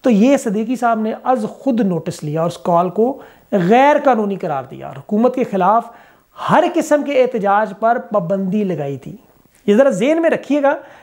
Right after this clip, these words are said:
जज साहब की मैं आपको कुछ थोड़ी सी चार्जशीट बयान कर रहा हूँ। फिर इन्होंने मुमताज़ कादरी की जो फांसी के खिलाफ अपील की समात पर उसकी सज़ा का फैसला बरकरार रखा था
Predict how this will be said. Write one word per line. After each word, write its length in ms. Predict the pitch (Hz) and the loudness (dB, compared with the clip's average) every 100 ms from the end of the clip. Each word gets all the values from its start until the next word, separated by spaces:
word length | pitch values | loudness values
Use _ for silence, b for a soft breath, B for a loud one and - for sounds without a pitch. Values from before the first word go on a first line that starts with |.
| B | B
जज 240 | 170 156 294 | 0 2 2
साहब 240 | - - | 2 0
की 100 | 294 | -2
मैं 120 | 254 | -2
आपको 200 | 233 233 | -2 -2
कुछ 220 | 262 254 - | -6 -8 -4
थोड़ी 140 | 220 240 | -2 -2
सी 180 | 254 208 _ | -4 -10 _
चार्जशीट 560 | - 240 247 - - 202 | 0 2 2 -2 -10 -10
बयान 400 | 160 156 160 170 | -8 -6 -6 -6
कर 100 | 190 | -6
रहा 100 | 196 | -6
हूँ। 100 | 302 - b b b b b _ - | -8 -16 b b b b b _ 0
फिर 140 | 339 | 2
इन्होंने 320 | 381 311 330 | 4 2 2
मुमताज़ 480 | 330 302 294 269 285 | 0 0 2 2 2
कादरी 360 | 277 240 269 302 | -2 -4 -2 -2
की 100 | 302 | -2
जो 80 | 302 | -6
फांसी 400 | - 175 - 233 | -6 -8 -6 -4
के 80 | |
खिलाफ 240 | 240 220 220 | 0 0 -2
अपील 300 | 220 220 240 | -6 -8 -6
की 100 | 226 | -6
समात 520 | - 180 156 190 214 | -4 -4 0 -2 -2
पर 320 | - 202 196 | -4 0 0
उसकी 500 | - - - - 294 | 0 -8 -8 0 0
सज़ा 320 | 262 196 190 | 0 2 2
का 120 | 202 220 | 2 -2
फैसला 360 | 190 175 240 | -6 -6 -4
बरकरार 500 | 226 226 226 233 254 | -2 0 2 2 2
रखा 260 | 190 - 143 | 0 -10 -16
था 140 | - | -20